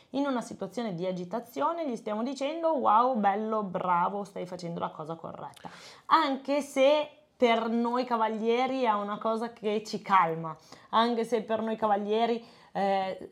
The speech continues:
fare una carezza al cavallo sembra di dirgli: "Guarda che io sono qua, che ti sto aiutando", e in realtà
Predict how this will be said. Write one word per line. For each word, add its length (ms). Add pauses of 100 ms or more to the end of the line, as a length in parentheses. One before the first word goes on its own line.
(160)
fare 220
una 160
carezza 320
al 80
cavallo 440
sembra 460
di 160
dirgli: 420
"Guarda 380
che 140
io 80
sono 260
qua, 420
che 120
ti 100
sto 160
aiutando", 640
e 80
in 160
realtà 640